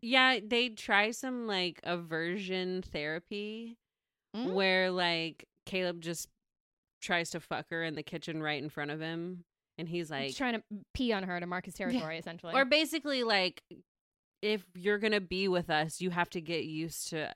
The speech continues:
Speaker 1: sharing her
Speaker 3: Oh, I see.
Speaker 1: and
Speaker 3: Like
Speaker 1: watching
Speaker 2: What's hockey, what's
Speaker 1: me."
Speaker 2: goalie player's name?
Speaker 1: Mars.
Speaker 2: Oh.
Speaker 1: His name's Illamari. It's a Finnish name. Illamari.
Speaker 3: Okay.
Speaker 2: Okay.
Speaker 1: But they call him Mars.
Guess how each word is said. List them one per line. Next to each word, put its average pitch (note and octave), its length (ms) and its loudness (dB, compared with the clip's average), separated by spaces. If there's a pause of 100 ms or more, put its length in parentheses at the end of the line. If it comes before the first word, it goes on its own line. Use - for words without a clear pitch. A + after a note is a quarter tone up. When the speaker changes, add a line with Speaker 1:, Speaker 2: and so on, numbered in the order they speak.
(160)
Speaker 1:
sharing E3 400 -2
her - 380 -4
Speaker 3:
Oh, - 40 -8
I A#3 140 -8
see. F3 300 -12
Speaker 1:
and G3 180 2
Speaker 3:
Like G3 260 -2
Speaker 1:
watching F3+ 400 4
Speaker 2:
What's - 140 6
hockey, F3 140 0
what's D4 160 2
Speaker 1:
me." - 80 -6
Speaker 2:
goalie A3+ 260 2
player's C#4 300 -2
name? D4+ 280 -4 (680)
Speaker 1:
Mars. E3 880 -4 (340)
Speaker 2:
Oh. F#3 80 -12 (460)
Speaker 1:
His G#3+ 160 -2
name's A#3 260 2
Illamari. D#3+ 1120 -2 (380)
It's E3+ 240 -8
a E3 80 -10
Finnish - 680 -12 (680)
name. F3+ 360 -14 (420)
Illamari. F3+ 500 -14 (300)
Speaker 3:
Okay. G4 220 -6 (140)
Speaker 2:
Okay. B3+ 260 -14 (100)
Speaker 1:
But G3 100 -8
they G3+ 60 -2
call G3+ 160 0
him F3 100 -4
Mars. D#3 360 -6